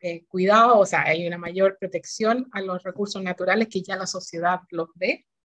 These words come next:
y por lo tanto nos tenemos que hacer cargo de todo eso,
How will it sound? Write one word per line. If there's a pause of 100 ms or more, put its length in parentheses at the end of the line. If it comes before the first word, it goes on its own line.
(320)
y
por
lo
tanto
nos
tenemos
que
hacer
cargo
de
todo
eso,